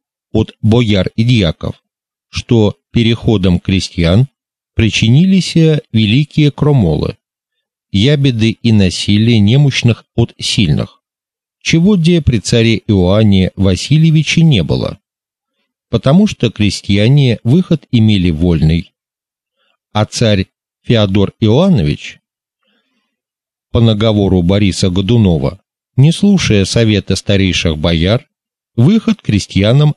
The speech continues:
заказал. И у кого, колика тогда крестьян было, книги учинил, и после от него начались многие вражды, крамолы и тяжи. Царь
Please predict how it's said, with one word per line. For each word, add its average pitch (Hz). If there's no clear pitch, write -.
заказал. 113
И 127
у 120
кого, 110
колика 98
тогда 95
крестьян 107
было, 90
книги 180
учинил, 104
и 143
после 180
от 117
него 175
начались 170
многие 123
вражды, 107
крамолы 101
и 165
тяжи. -
Царь 95